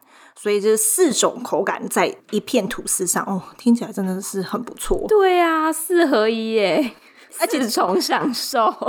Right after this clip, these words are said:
Speaker 2: <laughs>
Speaker 1: 而且就是又很简单的步骤。那在这边我帮大家拆解一下，“sprinkle” 这个字呢是撒的意思，combine，combine 就是结合，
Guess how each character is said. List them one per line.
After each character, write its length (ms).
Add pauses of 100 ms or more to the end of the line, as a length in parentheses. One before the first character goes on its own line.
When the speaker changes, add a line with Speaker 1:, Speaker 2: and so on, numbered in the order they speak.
(100)
Speaker 2:
<laughs> 380
Speaker 1:
而 120
且 160
就 160
是 140 (360)
又 100
很 200
简 240
单 140
的 60
步 240
骤。 240
那 120
在 160
这 160
边 240
我 120
帮 260
大 280
家 60
拆 300
解 140
一 160
下， 280 (300)
“sprinkle” 600
这 100
个 140
字 300
呢 220
是 160
撒 540
的 80
意 180
思， 320 (400)
combine，combine 1200
就 80
是 60
结 420
合， 520